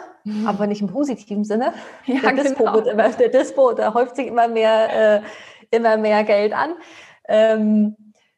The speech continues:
Speaker 2: ich finde, es ist auch so, dass, du sagtest ja auch gerade so schön mit dieser, mit dieser Pflegebrille, worüber wir auch immer sprechen.
Speaker 1: Mhm.
Speaker 2: Ähm, jeder hat so seine Brille auf.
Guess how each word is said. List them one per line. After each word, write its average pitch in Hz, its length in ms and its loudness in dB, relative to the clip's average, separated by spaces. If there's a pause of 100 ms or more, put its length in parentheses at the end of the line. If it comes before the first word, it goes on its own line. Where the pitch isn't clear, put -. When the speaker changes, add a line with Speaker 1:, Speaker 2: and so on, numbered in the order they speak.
(600)
Speaker 2:
ich 214 160 -8
finde, 285 260 2
es 220 180 0
ist 233 160 -6
auch 220 160 -2
so, 240 320 0
dass, 220 460 -2 (600)
du 214 60 -4
sagtest 220 340 0
ja - 100 -2
auch 208 80 -2
gerade 190 240 2
so 220 100 -2
schön 208 240 -2
mit 202 120 -6
dieser, 185 240 -2
mit 190 140 -4
dieser 185 180 0
Pflegebrille, 233 720 2
worüber 214 340 2
wir 208 180 -2
auch 214 100 -4
immer 214 200 -6
sprechen. 214 380 -4
Speaker 1:
Mhm. - 240 -12 (160)
Speaker 2:
Ähm, 196 180 -4
jeder 233 300 2
hat 240 120 -4
so 247 80 0
seine 208 280 0
Brille 208 340 2
auf. - 320 -4